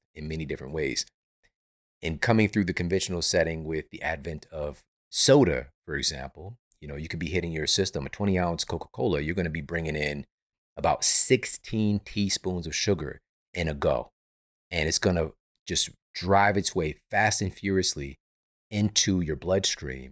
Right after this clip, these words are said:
and elicit this kind of hyperreaction with insulin. And this is, of course, that happening time after time is gonna drive insulin resistance.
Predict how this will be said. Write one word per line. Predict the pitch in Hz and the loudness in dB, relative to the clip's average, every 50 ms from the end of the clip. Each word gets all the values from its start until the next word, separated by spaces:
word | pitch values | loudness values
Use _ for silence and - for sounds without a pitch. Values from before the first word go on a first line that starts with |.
| - _ | -18 _
and | - 80 | -10 -8
elicit | 78 78 87 92 - - - 87 76 69 - - _ _ _ _ _ | -6 -4 0 2 2 2 2 0 -2 -4 -8 -16 _ _ _ _ _
this | - - - | -10 -8 -6
kind | - 87 85 | -4 -6 -6
of | - | -6
hyperreaction | - - 104 98 - 92 82 76 76 76 82 87 85 - - 82 67 67 | -4 -2 -2 0 0 -2 -2 -2 -2 0 0 0 -2 -2 -6 -10 -10 -10
with | 71 69 - _ | -12 -14 -16 _
insulin. | - 113 113 - 110 101 101 95 95 - _ _ _ _ _ _ _ _ _ _ _ | -6 -4 -2 0 2 2 2 2 0 -2 _ _ _ _ _ _ _ _ _ _ _
And | - 82 | -6 0
this | 92 98 95 - | 2 2 4 2
is, | - 92 85 | 2 0 -2
of | 85 80 - | -4 -6 -4
course, | - - 92 87 - - | 0 0 2 2 2 0
that | 92 85 - | -2 -2 -2
happening | - 98 95 92 98 95 92 87 80 82 _ _ | -2 -2 -2 -2 -2 -4 -4 -6 -8 -12 _ _
time | - - 87 87 90 | -10 -6 -4 -4 -4
after | 87 80 - 82 | -4 -4 -6 -10
time | 78 - - 85 82 76 | -10 -8 -6 -6 -4 -4
is | 69 | -6
gonna | - 76 71 | -6 -8 -8
drive | 67 - - 82 78 76 76 73 76 76 - - _ - | -8 -6 -4 -2 0 0 0 -2 -4 -6 -10 -18 _ -10
insulin | 90 82 - - 85 73 73 | -4 -2 0 0 0 -2 -2
resistance. | 73 71 - 87 78 - - - 65 65 - - - - | -2 -2 0 0 0 -2 -4 -4 -8 -8 -8 -8 -8 -8